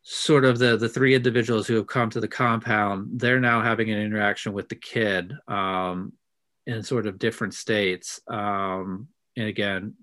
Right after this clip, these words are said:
divided into thirds. Um, but we see that, you know, more construction's being, being taken place. They, they have this sort of, uh, tower that they, they can climb. Um, and the, the psychiatrist and the, the handyman,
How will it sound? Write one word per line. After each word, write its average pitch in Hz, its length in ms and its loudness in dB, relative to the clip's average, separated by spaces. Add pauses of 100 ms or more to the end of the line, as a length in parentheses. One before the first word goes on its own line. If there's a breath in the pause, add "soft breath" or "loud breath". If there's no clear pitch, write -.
(120)
divided 107 520 -4
into 104 220 -8
thirds. 101 800 0
Um, 101 420 -2
but 120 100 -4
we 113 140 0
see 120 460 2
that, 107 280 0
you 127 160 -4
know, 104 120 -2
more 127 200 2
construction's 127 680 -2
being, 107 440 -2 (220)
being 113 240 0
taken 107 340 -2
place. 104 340 -2
They, 104 180 2
they 104 100 0
have 107 240 2
this 110 180 -2
sort 104 220 -2
of, 95 160 -4 (440 loud breath)
uh, 95 400 -4 (120)
tower 139 460 2
that 101 160 -2
they, 95 180 0
they 98 160 -2
can 101 180 -10
climb. 92 640 -6
Um, 95 460 -6
and 98 320 -8
the, 98 340 -6 (640 loud breath)
the 110 80 -8
psychiatrist 113 1080 0
and 98 460 -4
the, 98 220 -6
the 95 120 -4
handyman, 104 680 -2